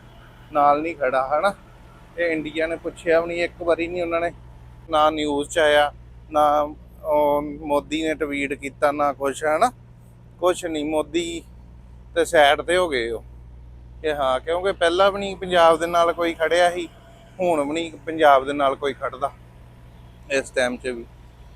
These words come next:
ਤੇ ਤਾਂ ਕਰਕੇ ਕਹਿੰਦਾ ਕਿ ਹਾਂ ਵੀ ਸਰਕਾਰਾਂ ਨਹੀਂ ਬਣਦੀਆਂ ਕਿਸੇ ਦੀਆਂ, ਆਪਣੇ ਲੋਕਾਂ, ਕਿਉਂਕਿ ਪੰਜਾਬ ਸਾਰਿਆਂ ਨਾਲ ਖੜਦਾ,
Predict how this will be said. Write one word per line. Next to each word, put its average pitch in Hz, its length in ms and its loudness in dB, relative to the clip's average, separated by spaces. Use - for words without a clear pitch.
ਤੇ 143 80 -8
ਤਾਂ 139 280 0
ਕਰਕੇ 143 340 0
ਕਹਿੰਦਾ 147 380 -2
ਕਿ 156 140 0
ਹਾਂ 135 260 0
ਵੀ 151 160 -6
ਸਰਕਾਰਾਂ 143 560 4
ਨਹੀਂ 160 120 -4
ਬਣਦੀਆਂ 147 480 -2
ਕਿਸੇ 147 240 0
ਦੀਆਂ, 160 280 -8
ਆਪਣੇ 151 360 4
ਲੋਕਾਂ, 147 340 -2
ਕਿਉਂਕਿ 170 300 0
ਪੰਜਾਬ 170 520 4
ਸਾਰਿਆਂ 180 400 4
ਨਾਲ 208 120 -2
ਖੜਦਾ, 147 420 0